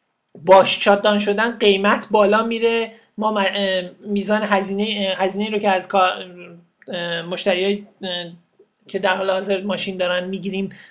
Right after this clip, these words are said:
بالاتر میره. یک سری ایکویشن هایی رو من، اه، ایجاد کردم برای تح-، تجزیه تحلیل این، اه، بحث و در نهایت یه دیسیژن،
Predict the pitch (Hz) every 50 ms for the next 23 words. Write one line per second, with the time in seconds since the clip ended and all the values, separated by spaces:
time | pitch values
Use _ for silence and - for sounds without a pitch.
0 | _ _ - 202 202 196 190 190 - 233 240 247 247 247 247 240 240 240 233 -
1 | - - - _ _ _ 427 466 415 - 453 415 370 359 294 277 - - 285 254
2 | 247 240 254 240 247 240 277 311 359 320 269 254 240 226 220 214 208 208 202 196
3 | 190 190 185 185 180 - - - 214 170 202 202 196 202 - 196 185 185 180 180
4 | 185 185 190 - 220 220 208 202 196 185 180 - - 202 185 190 190 208 208 208
5 | 190 175 175 208 226 220 208 196 202 208 208 214 208 202 196 175 170 170 170 175
6 | - - - - _ _ _ _ _ _ - 220 226 240 226 196 180 175 - -
7 | - - - - - _ - 226 220 240 226 226 226 233 233 233 240 240 262 277
8 | 262 247 285 277 240 214 240 226 202 - 226 208 202 247 254 269 262 262 247 -
9 | -